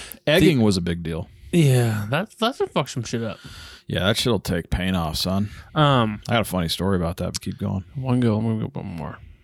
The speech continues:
Speaker 2: Um, when I was a junior in high school, the senior prank, um, the year I was a junior, they, uh,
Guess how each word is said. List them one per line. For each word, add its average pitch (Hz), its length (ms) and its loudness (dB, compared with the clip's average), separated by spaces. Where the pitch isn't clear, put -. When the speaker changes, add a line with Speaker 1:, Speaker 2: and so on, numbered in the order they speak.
Speaker 2:
Um, 120 400 2
when 131 120 4
I 151 100 6
was 185 80 4
a 151 60 4
junior 127 360 4
in 120 80 4
high 113 140 2
school, 143 380 0
the 117 140 0
senior 139 400 2
prank, 117 580 0
um, 98 460 -2
the 113 120 0
year 113 280 2
I 107 60 4
was 110 100 0
a 107 60 -2
junior, 117 640 0
they, 117 240 4
uh, 104 220 4